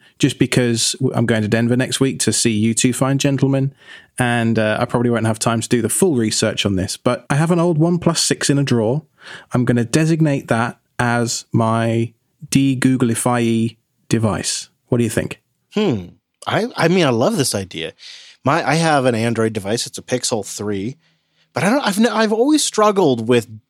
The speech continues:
Speaker 2: with, uh, replacing the rom on there, because the reason I have it is to kind of know what the Google experience is like. But I'd be down for it. I would be, I'd give it a try. Um, I feel like there's, I've,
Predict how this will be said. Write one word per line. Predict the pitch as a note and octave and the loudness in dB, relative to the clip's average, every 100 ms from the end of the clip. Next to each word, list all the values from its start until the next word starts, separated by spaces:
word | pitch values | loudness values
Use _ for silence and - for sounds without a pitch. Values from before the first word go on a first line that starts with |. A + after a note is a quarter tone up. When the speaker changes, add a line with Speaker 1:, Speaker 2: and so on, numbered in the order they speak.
| - | -2
Speaker 2:
with, | C3 C3 A#2+ B2+ | 2 2 2 0
uh, | A2 | 2
replacing | A2 A2+ - D3+ - B2+ | 0 -2 0 0 2 0
the | G#2+ | 2
rom | B2 B2+ | 2 2
on | G#2 | 0
there, | F#2+ | -4
because | - C3+ | -4 -2
the | C3 B2+ | 0 0
reason | D3 A3 F3+ C#3 | 2 0 2 0
I | |
have | C3 C3+ F#3 E3+ | 0 -2 -2 -2
it | F#2+ F2+ - | -4 -6 -2
is | B2 - | 0 0
to | |
kind | B2+ C3 A2 | -2 0 0
of | G2+ | 0
know | A2 B2 | 2 2
what | A2+ A#2+ | 2 -2
the | G#2 | -4
Google | G2 A#2 G#2 | -2 0 0
experience | F2+ - G2 G2 F#2+ | -4 -6 -4 -4 -6
is | E2+ F2 | -8 -6
like. | B2 A2+ - - _ _ - - - | -4 -4 -8 -18 _ _ -20 -20 -8
But | A2 | 0
I'd | C#3 B3 | 2 2
be | |
down | F3+ A#2 D3+ E3+ | 2 2 2 2
for | A2+ F2 | -2 -2
it. | F#2 - | -4 -6
I | B2 | -6
would | F#3+ B3+ | -4 -4
be, | - | -4
I'd | - G3+ | -4 0
give | G3+ B2+ | 0 0
it | |
a | G#2+ | -4
try. | - G2 F2+ A#2+ - _ _ - _ _ | -4 -4 -4 -8 -12 _ _ -20 _ _
Um, | B2 A2+ G2+ F2 F#2 _ _ | -2 0 0 -6 -12 _ _
I | - G3 | -4 -4
feel | A#3+ A3 | 0 0
like | D#3 | 0
there's, | C3+ - | -2 -2
I've, | D#3 E3 | -2 -4